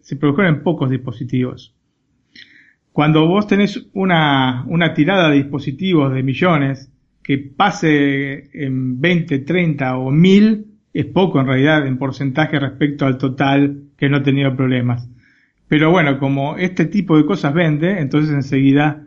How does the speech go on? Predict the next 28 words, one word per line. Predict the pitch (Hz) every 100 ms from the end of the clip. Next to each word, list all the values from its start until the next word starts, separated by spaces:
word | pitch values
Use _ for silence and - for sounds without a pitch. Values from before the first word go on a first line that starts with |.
| -
se | 151
hacen | - 143
virales. | 139 131 120 120 - - _ -
Entonces, | 131 185 175 170 170 -
un | - 175 -
poco | 214 247
señalar | 185 185 190
esto. | 175 151
Bueno, | 139 143
vamos | 151 202 180
a | 156
nombrar | 151 165 170
un, | 151 143 - -
los, | 139 127 117 123
este, | - 123 123 135
todos | 160
los | 143 139
gates | 143 147
que | 147
ha |
habido, | 143 175 170
porque | 143
ha |
habido | 143 147
en | 143 139
todos | 165 165
los | 143 143 -
teléfonos, | 135 143 147 151 160 -